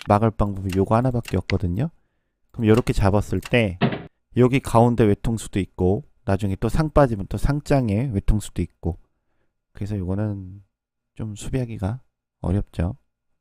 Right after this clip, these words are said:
자, 요렇게 마무리할게요. 수고하셨습니다. 자, 원악마대 김화장입니다. 찾길 확보.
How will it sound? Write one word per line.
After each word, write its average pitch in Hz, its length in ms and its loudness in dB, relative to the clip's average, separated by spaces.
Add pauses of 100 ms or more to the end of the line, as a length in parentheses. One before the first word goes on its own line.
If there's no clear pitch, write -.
(600)
자, - 220 0 (120)
요렇게 120 640 -2
마무리할게요. 104 680 -2 (840)
수고하셨습니다. 101 1080 -6 (400)
자, 131 140 4
원악마대 175 680 4
김화장입니다. 120 920 -2 (1400)
찾길 156 380 -2
확보. 117 800 -6